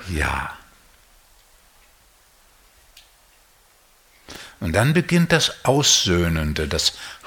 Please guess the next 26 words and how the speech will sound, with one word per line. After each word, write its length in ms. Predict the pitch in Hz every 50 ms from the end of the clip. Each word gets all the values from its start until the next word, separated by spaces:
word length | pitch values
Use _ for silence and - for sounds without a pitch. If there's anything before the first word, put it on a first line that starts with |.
| - -
Heilende 600 | 104 98 104 113 113 113 92 85 78 76 76 78 76
der 180 | - 78 78
Trauer. 480 | - - - 73 65 65 67 67 67 - - - - _ _ _ _ _ _ _ _ _ _ _ _ _ _ _ _ _ _ _ _ _ _ _ _ _ _ _ _ _ - _ _ _ _ _ - - - - - - - -
Also 220 | - 101 87 98 92
das 200 | 98 110 113 -
ist 160 | 147 - -
immer 180 | 147 151 160
das 220 | 147 160 151 - -
Erste, 640 | - - 135 123 117 107 - - - - 82 71 - - - _ - - - - - - - - - - - - - _
wo 140 | - 98 95
man, 560 | 95 95 95 90 90 87 87 - - - - - -
äh, 520 | - 95 90 85 82 85 92 87 - -
rausfinden 460 | - 104 101 - - - 131 123 123
muss, 340 | 131 127 139 135 - - - - - - - - -
bin 160 | 117 117 131
ich 160 | 139 120 -
denn 180 | - 135 135 131
mit 160 | 123 117 -
dem 140 | 95 90 92
Ereignis 760 | - - 98 - - - 90 85 - - 90 80 76 - -
selbst, 760 | 107 127 170 202 202 123 90 - - - - - - - - - - - - - - - _ _
das 180 | - 92 87 -
den 160 | - 92 85
Schmerz 360 | - - 92 87 87 85 - -
hervorgerufen 880 | 85 - - - 80 78 76 73 71 69 76 76 71 - 78 73 76
hat, 120 | 80 80